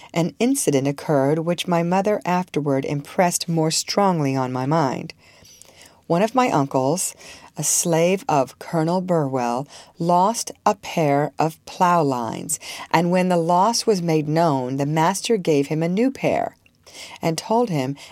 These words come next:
that if he did not take care of them, he would punish him severely. In a few weeks, the second pair of lines was stolen,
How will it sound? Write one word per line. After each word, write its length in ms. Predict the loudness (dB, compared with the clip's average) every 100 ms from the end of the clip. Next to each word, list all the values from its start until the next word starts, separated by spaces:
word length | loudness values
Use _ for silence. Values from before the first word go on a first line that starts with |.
| 0
that 160 | 2 2
if 120 | 0
he 180 | -2 -2
did 160 | 0
not 320 | 0 0 0 -2
take 260 | -2 -2
care 340 | -4 0 2 0
of 100 | 0
them, 240 | -2 -4
he 180 | -4 0
would 200 | 0 -2
punish 500 | -4 0 0 -2 -2
him 120 | -2
severely. 760 | -2 0 2 4 2 -4 -8 _ _ _ -20 -20 -20 -20 -6
In 120 | -2
a 60 | -2
few 320 | -2 2 2
weeks, 340 | 4 2 0 -2
the 140 | -2
second 580 | -2 0 0 0 -6 -4
pair 260 | 0 2
of 140 | 0 0
lines 460 | 2 2 0 -4
was 120 | -6 -4
stolen, 640 | -2 0 -2 -4 -8